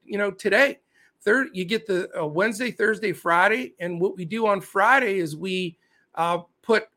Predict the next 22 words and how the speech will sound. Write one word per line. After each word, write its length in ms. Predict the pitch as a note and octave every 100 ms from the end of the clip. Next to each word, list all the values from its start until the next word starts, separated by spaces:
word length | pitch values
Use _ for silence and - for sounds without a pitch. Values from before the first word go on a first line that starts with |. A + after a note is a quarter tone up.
| _ _
entire 460 | F3 D#3 - A3+ B3+
new 200 | B3 B3
lineups 520 | A3+ A3 G#3+ F#3+ -
up, 200 | C#3+ -
full 300 | - G3 A3+
lineups 360 | A3 A3 A3 -
for 100 | G3+
FanDuel 520 | - G3+ G#3 G3+ G3
and 100 | E3+
Yahoo, 540 | F3+ F#3+ F#3+ G3+ F#3+ F#3+ _ _ _ _ -
<clears throat> 440 | D4+ D4+ A#3+ C#3+ - _ _ _
core 300 | - A#3 B3+
plays 360 | C4 A3 A3 -
for 120 | G3
DraftKings, 840 | F#3+ G3+ G3 - G#3 F#3 F#3 E3+ - _ _ -
and 100 | G#3
that's 220 | B3 B3+
for 80 | C4
the 100 | A3+
weekend 440 | A3 B3 A#3 A3
only. 420 | G3+ A#3+ G#3 -
So 480 | - - G3 F#3+ F3+